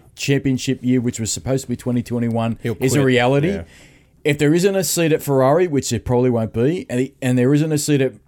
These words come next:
Speaker 1: Mercedes, which there probably won't be, and we'll get to Mercedes in a minute, he's gonna walk away from Formula One. I'm telling you now, he will. He'll go, "Fuck it."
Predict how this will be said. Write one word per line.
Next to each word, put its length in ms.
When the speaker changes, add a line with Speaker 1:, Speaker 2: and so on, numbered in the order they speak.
Speaker 1:
Mercedes, 480
which 160
there 80
probably 460
won't 280
be, 240
and 120
we'll 100
get 160
to 80
Mercedes 460
in 80
a 40
minute, 360
he's 240
gonna 180
walk 340
away 220
from 180
Formula 400
One. 280
I'm 140
telling 320
you 60
now, 200
he 100
will. 280
He'll 120
go, 120
"Fuck 300
it." 120